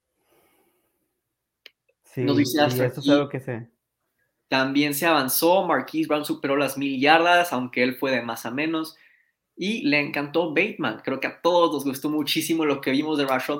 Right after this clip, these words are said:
Speaker 2: Bateman. De hecho, me parece que contra los Steelers, a pesar de tener dos recepciones para veintidós yardas,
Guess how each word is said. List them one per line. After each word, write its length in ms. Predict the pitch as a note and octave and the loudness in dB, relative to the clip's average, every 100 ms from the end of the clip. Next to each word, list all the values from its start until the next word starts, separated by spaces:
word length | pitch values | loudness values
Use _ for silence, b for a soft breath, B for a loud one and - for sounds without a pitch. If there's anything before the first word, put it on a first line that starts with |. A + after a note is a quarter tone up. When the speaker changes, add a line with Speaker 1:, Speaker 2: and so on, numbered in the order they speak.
| C#3 | -2
Speaker 2:
Bateman. 400 | D3 D#3+ E3+ C3+ | -2 -2 -4 -2
De 80 | C3+ | -2
hecho, 400 | - D#3+ C#3 B2+ | 0 0 0 0
me 140 | C3+ | 0
parece 340 | C#3 D#3 F3+ | 2 2 2
que 100 | F3+ | -2
contra 240 | - D3 C#3+ | -4 -4 -4
los 140 | C3 | -4
Steelers, 520 | C3 - D#3 E3+ E3 C3 | -6 -6 0 0 0 -4
a 80 | |
pesar 240 | C3+ B2+ C3+ | -10 -6 -4
de 80 | D3 | -4
tener 340 | C3 C3+ C3 | -6 -8 -6
dos 180 | C3 C#3+ | -4 -4
recepciones 460 | C#3 C3 C3+ C#3+ | -4 -8 -6 -8
para 220 | C#3+ B2 A2+ | -4 -2 -2
veintidós 560 | A2+ - A#2+ C3 B2 | -4 -6 -2 -2 0
yardas, 580 | B2+ B2+ C3+ C3+ - | 2 2 0 -2 -6